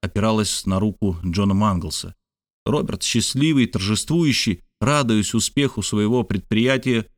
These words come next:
шел впереди. Оба матроса замыкали шествие. Еще полчаса, и из-за туманного горизонта должно было появиться лучезарное светило. Эти полчаса беглецы шли наугад.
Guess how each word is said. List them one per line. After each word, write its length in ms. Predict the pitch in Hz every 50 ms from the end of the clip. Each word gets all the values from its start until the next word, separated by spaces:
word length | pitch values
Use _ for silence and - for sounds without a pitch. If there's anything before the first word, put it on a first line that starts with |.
| _ _ -
шел 280 | - - - - 135 120
впереди. 560 | - - 113 107 104 101 95 95 82 69 - _ _ _ _ _ _ _ _ _ _ _ -
Оба 240 | 120 127 117 117 107
матроса 760 | 104 104 98 101 - 110 120 139 143 139 - - 135 117 101 95 104
замыкали 520 | 95 95 113 107 101 - - 104 98 95 92
шествие. 580 | - - 90 85 - - - 67 64 73 - - _ _ _ _ _ _ _ _ _ _ _ _ - -
Еще 280 | 85 85 - 147 143
полчаса, 640 | 127 131 127 120 - 120 104 - - 151 165 156 - - -
и 140 | - 123 131
из-за 220 | 123 113 113 123 113
туманного 540 | - 117 117 131 147 147 139 131 127 120
горизонта 540 | 117 113 113 113 107 104 123 143 147 135 135
должно 320 | 127 123 127 120 120 135 127
было 160 | 131 127 117
появиться 720 | - 120 113 110 107 123 131 117 - - 120 110 101 - _ -
лучезарное 720 | 101 101 95 - 104 90 87 98 98 101 98 101 95 95 90
светило. 640 | - - 95 90 - - 90 90 85 78 73 - - _ _ _ _ _ _ _ _ _ _ _ _ -
Эти 340 | 120 127 143 139 - 156
полчаса 680 | 139 - 139 143 139 - - 135 123 - - 117 117 123
беглецы 540 | 120 117 120 113 110 113 104 - - - 107
шли 280 | - - - 101 101
наугад. 640 | 101 101 98 98 98 98 92 95 85 87 - - -